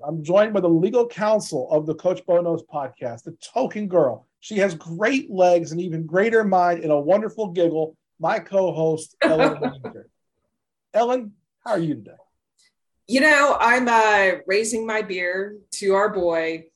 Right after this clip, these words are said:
Speaker 2: Merrick Garland.
Speaker 1: Let's just, uh, shall we call this the Merrick Garland Appreciation or the Trump fucked around and found out episode?
Speaker 2: You know what? We'll go for the positive. And,
Speaker 1: Yeah.
Speaker 2: uh, you know, so it'll be the Merrick,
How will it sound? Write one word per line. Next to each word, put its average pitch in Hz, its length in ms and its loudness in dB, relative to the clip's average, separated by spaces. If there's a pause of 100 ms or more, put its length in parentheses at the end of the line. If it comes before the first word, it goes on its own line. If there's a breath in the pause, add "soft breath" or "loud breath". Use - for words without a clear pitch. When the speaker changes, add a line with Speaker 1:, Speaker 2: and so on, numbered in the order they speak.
(100)
Speaker 2:
Merrick 165 320 -6
Garland. 135 500 -8 (320)
Speaker 1:
Let's 165 220 0
just, - 260 -8 (100)
uh, 156 140 -2 (580)
shall 170 140 0
we 240 100 -2
call 262 180 4
this 262 120 4
the 202 160 0
Merrick 233 460 -4
Garland 247 380 2
Appreciation 226 840 -6
or 185 140 2
the 165 240 2 (420)
Trump - 540 -4 (140)
fucked - 240 -4
around 190 340 4
and 165 220 -4
found 165 340 2
out 151 300 0
episode? 127 640 -10 (220)
Speaker 2:
You 330 140 2
know 339 160 4
what? 302 300 4
We'll 311 140 2
go 294 180 4
for 302 160 -4
the 214 80 -6
positive. 233 640 0 (320)
And, 185 500 0
Speaker 1:
Yeah. 170 340 4 (340)
Speaker 2:
uh, 156 80 -12 (760)
you 208 100 0
know, 190 380 0
so 185 520 2
it'll 220 200 0
be 226 120 -8
the 220 120 -6
Merrick, 202 400 -2